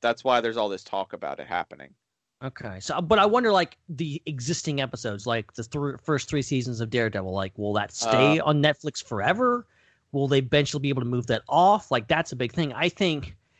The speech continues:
Speaker 2: even so, like, I don't think they really have a reason to, like, reset everything or pretend none of that stuff is canon, because they can just start over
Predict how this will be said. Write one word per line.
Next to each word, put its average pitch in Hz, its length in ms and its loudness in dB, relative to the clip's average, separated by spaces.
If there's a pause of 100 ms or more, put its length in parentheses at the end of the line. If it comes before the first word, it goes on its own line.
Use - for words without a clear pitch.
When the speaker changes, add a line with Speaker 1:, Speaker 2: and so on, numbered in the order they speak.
(340)
Speaker 2:
even 311 340 4
so, 135 500 2
like, 139 260 -4 (300)
I 262 100 4
don't 320 160 2 (140)
think 214 180 -2
they 208 120 -4
really 190 220 0
have 160 160 -2
a 165 60 0
reason 147 460 0
to, 135 80 -2
like, 139 240 2 (300)
reset 156 580 2
everything 131 760 0
or 143 120 -2
pretend 147 720 0
none 147 160 2
of 139 60 2
that 120 120 0
stuff 127 160 -6
is 120 180 -12
canon, 127 760 -2 (260)
because 190 200 2
they 233 100 4
can 277 120 2
just 262 300 -2
start 233 540 0
over 185 600 4